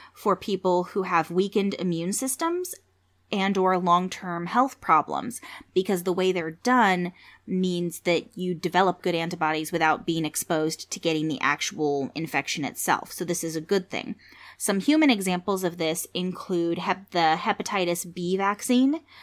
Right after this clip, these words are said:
the whooping cough vaccine, and the shingles vaccine. The one limitation on them, though, unfortunately, is that you may have to get booster shots more often because you have to keep re-protecting yourself over and over again.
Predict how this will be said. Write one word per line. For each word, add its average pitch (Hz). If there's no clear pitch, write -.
the 180
whooping 220
cough 220
vaccine, 190
and 170
the 175
shingles 214
vaccine. -
The 196
one 269
limitation 262
on 294
them, 302
though, 302
unfortunately, 269
is 196
that 208
you 208
may 208
have 220
to 202
get -
booster 196
shots 226
more 185
often 254
because 175
you 175
have 175
to 170
keep -
re-protecting 175
yourself 151
over 147
and 147
over 143
again. -